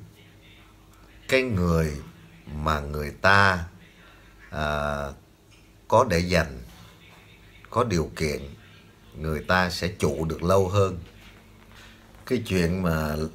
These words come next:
người, à, làm đồng nào xào đồng đó thì nó thuộc vào cái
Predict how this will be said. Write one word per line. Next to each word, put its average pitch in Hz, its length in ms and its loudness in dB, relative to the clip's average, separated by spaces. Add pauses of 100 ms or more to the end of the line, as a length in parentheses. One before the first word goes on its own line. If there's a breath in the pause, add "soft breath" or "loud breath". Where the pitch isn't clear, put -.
(120)
người, 80 520 0
à, 73 160 -2 (180)
làm 82 280 2
đồng 80 220 -2
nào 76 220 -2
xào 78 320 0
đồng 78 200 -2
đó 98 400 2
thì 80 240 -2
nó 98 240 -2
thuộc 85 260 -8
vào 78 120 -2
cái 95 140 -6